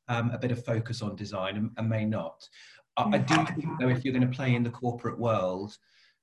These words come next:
um, you do need to have the ability to write really well, be it proposals, programs, um, propositions, whatever it may be. There is definitely a skill set to be had in that space.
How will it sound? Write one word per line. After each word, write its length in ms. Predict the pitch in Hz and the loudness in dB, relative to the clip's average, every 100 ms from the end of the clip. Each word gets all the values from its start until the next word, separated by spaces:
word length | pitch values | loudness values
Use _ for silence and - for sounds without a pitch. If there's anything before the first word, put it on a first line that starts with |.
| _ | _
um, 500 | 117 113 110 110 107 - _ _ _ - - - | -2 0 2 0 -4 -8 _ _ _ -20 -20 -4
you 140 | 127 | 2
do 200 | 127 135 | 4 6
need 280 | 123 120 113 | 6 6 4
to 60 | 113 | -4
have 460 | 110 113 113 113 - | -4 -2 -2 -4 -6
the 140 | 117 | -4
ability 440 | 110 117 110 110 107 | -2 0 -2 -2 -6
to 220 | 110 107 | -4 -4
write 560 | 104 110 104 - - - - _ - | -2 0 0 -2 -8 -6 -6 _ -8
really 400 | 113 113 107 101 | -2 0 0 -2
well, 440 | 113 104 98 107 | -2 0 0 -2
be 180 | 107 120 | 0 0
it 140 | 110 - | -2 -4
proposals, 760 | 110 - 107 104 107 101 104 | -4 0 0 0 -2 -2 -4
programs, 1160 | - 117 104 107 104 104 104 101 101 104 - - - - - _ 120 | -4 0 0 0 0 0 0 -2 -2 -2 -4 -8 -12 -18 -20 _ -2
um, 540 | 110 107 107 104 123 - - | 0 2 2 2 -2 -8 -8
propositions, 800 | 143 127 123 113 - 104 104 104 | -6 -2 0 0 -2 -2 -2 0
whatever 300 | 123 131 127 | 4 4 4
it 100 | - | 2
may 220 | 113 110 | 0 0
be. 440 | 107 113 98 92 92 | 0 0 0 -2 -2
There 180 | 110 110 | 0 0
is 120 | 110 | -2
definitely 520 | - 131 - 110 110 | 0 0 0 -4 -4
a 60 | 104 | -4
skill 340 | - 113 104 | -6 -6 -6
set 280 | - 78 - | -6 -8 -8
to 40 | 123 | -10
be 120 | 98 | -6
had 240 | 104 95 | -4 -4
in 100 | 92 | -6
that 180 | 90 - | -8 -10
space. 540 | - 92 82 95 - | -8 -6 -6 -10 -16